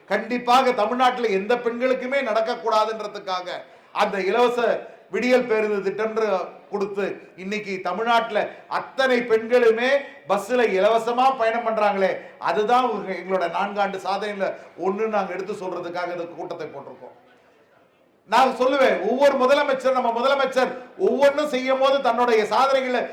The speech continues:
வெற்றி பெற்று கொண்டே இருக்கிறார். அடுத்தடுத்து தன்னுடைய சாதனைகளை வெற்றி பெற்று கொண்டிருக்கிறார். ஆனா நாங்க தைரியமாக சொல்லுவோம், வெற்றி பெற்றுவது முதல் மு-, முறை.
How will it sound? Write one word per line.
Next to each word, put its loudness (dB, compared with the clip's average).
வெற்றி 0
பெற்று -4
கொண்டே 6
இருக்கிறார். 2
அடுத்தடுத்து 2
தன்னுடைய 2
சாதனைகளை 4
வெற்றி -2
பெற்று -2
கொண்டிருக்கிறார். -6
ஆனா 4
நாங்க 4
தைரியமாக 2
சொல்லுவோம், 0
வெற்றி 0
பெற்றுவது 2
முதல் 4
மு-, 4
முறை. -2